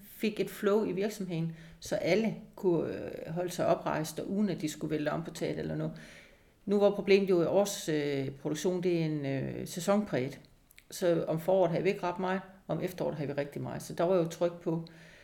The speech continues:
Og hele tiden være ops på igen, at, øh, jamen, virkede personen glad, der hvor han var, eller gjorde han ikke.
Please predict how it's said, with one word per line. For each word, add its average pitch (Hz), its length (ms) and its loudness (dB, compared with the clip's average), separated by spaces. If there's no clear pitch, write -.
Og 180 80 -4
hele 220 200 2
tiden 208 260 2
være 185 140 4
ops 202 220 2
på 196 160 4
igen, 185 400 2
at, 170 300 -4
øh, 151 300 -2
jamen, 160 340 0
virkede 202 340 2
personen 185 680 0
glad, 190 280 2
der 190 100 4
hvor 185 100 2
han 180 200 -2
var, 185 200 2
eller 170 260 0
gjorde 185 240 2
han 165 140 0
ikke. 165 160 -4